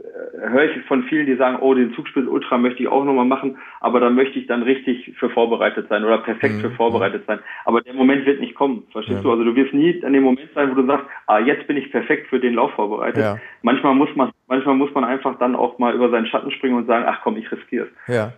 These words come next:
Speaker 1: Und da, und dazwischen irgendwo eine gesunde, ähm, sagen wir mal, eine gesunde, gesunde Bahn zu finden. Also nicht sich selbst heillos zu überfordern, dass es gefährlich wird,
Speaker 2: Ja.
Speaker 1: aber andererseits auch nicht zu warten, bis man perfekt vorbereitet ist, weil der Moment kommt eben nicht.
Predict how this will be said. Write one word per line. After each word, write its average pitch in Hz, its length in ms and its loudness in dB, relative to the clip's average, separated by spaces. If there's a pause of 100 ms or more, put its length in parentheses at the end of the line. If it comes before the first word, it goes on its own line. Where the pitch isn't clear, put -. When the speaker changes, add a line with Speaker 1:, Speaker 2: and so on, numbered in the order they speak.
Speaker 1:
Und 117 280 2
da, 143 300 4
und 139 180 -6 (320)
dazwischen 135 500 -2
irgendwo 120 380 0
eine 117 200 0
gesunde, 139 600 2 (340)
ähm, 123 480 2
sagen - 0 -
wir 127 120 2
mal, 127 80 4
eine 120 80 2
gesunde, 131 400 2
gesunde 135 320 2
Bahn 135 280 2
zu 127 60 -10
finden. 113 320 -4
Also 120 300 -2 (200)
nicht 139 240 2
sich 139 160 -2
selbst 139 220 2 (240)
heillos 151 360 2
zu 151 60 -4
überfordern, 135 500 0
dass 123 140 -2
es 120 120 -10
gefährlich 139 460 -2
wird, 160 180 -2 (120)
Speaker 2:
Ja. 117 260 -4
Speaker 1:
aber 117 220 4
andererseits 135 540 2 (160)
auch 127 220 -2
nicht 143 240 -2
zu 127 100 -8
warten, 131 280 4
bis 127 120 -4
man 117 140 -2
perfekt - 320 -4
vorbereitet 110 480 0
ist, - 180 -4
weil 107 120 2
der 110 100 2
Moment 107 280 0
kommt 123 220 -2
eben 131 200 0
nicht. 139 180 -4